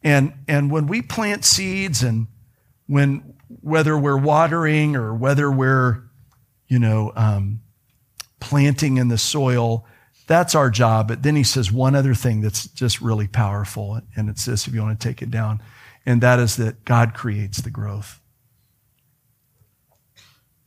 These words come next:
There was a time in my life when I wanted to do, uh, great things for God. And I don't know whether it's just 'cause I'm getting older. Now I just want to do things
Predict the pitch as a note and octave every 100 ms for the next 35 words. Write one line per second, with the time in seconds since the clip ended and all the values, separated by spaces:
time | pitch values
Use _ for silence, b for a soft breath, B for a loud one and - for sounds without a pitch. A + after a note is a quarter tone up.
0 | _ _ _ _ _ _ _ - D#3+ C3+
1 | - - D#3 G3 E3+ C#3 C3 C3 C3+ C3
2 | C#3 A#2+ A#2 A2+ D3 D3 B2 A#2 B2+ C3
3 | C3 B2+ B2+ - A#2 G#2 - A2+ A2+ C#3+
4 | D3 - C#3+ C3 A#2+ - A2 A2+ A2+ A2
5 | C3 - _ _ _ _ _ _ _ _
6 | _ _ _ _ - C3 C3 C3+ C#3 C3+
7 | C#3 C3+ B2 C3+ A#2+ C3 A#2+ A#2 B2+ -
8 | B2 A#2+ A2+ A2 - B2 C3+ D3 C3 B2
9 | - A#2+ A#2 G#2+ A2+ A2+ G#2+ G#2+ - -
10 | C3+ A#2 G#2 G2+ G#2 - -